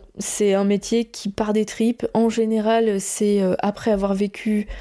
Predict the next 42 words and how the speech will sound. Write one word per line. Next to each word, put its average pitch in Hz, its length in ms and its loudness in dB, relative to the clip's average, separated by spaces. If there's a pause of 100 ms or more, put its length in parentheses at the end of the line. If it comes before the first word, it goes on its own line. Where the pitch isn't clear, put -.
(200)
cette 226 300 -4
période 208 260 -2
transformatrice, 190 720 -2
mais 233 120 2
pas 220 140 2
toujours, 214 340 -2
hein. 214 80 2
Il 214 60 4
y - 20 2
a - 20 2
des 185 140 0
personnes 208 400 -2
qui, 190 320 -2
euh, 170 160 -2
deviennent 196 420 0
accompagnantes, 196 680 0
euh, 175 180 -2 (440)
dès 196 160 0
le 190 60 -4
début 185 200 -2
de 185 40 -2
leur 185 140 -2
carrière, 214 360 0
ou 196 260 0 (540)
plus - 180 -2
tard, 254 260 -2
peu - 100 -6
importe, 254 400 -4
mais 208 300 2
sans 214 180 0
forcément 202 360 0
avoir 180 200 0
eu 180 60 2
d'enfant, 175 260 0
et 247 200 0
c'est, - 180 -8
je - 100 -10
trouve - 160 -6
ça 180 140 -4
super 202 320 -6
bien 196 160 -2
d'ailleurs. 208 320 -2